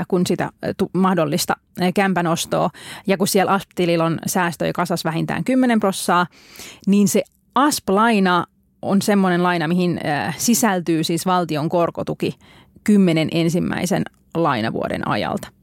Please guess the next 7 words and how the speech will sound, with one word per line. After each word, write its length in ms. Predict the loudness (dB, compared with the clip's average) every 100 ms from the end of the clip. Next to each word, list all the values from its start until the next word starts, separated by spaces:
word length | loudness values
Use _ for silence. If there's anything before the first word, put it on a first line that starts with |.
| -4 0
Eli 140 | 2
siinä 280 | 2 2 2
on 80 | 2
siis 200 | 0 0
tämmönen, 460 | -2 0 0 -2 -6 -8
äh, 280 | -6 -6 -8 _ _ _ _ _ _ -20 -2
korkokatto 800 | 2 2 0 -2 -4 _ -8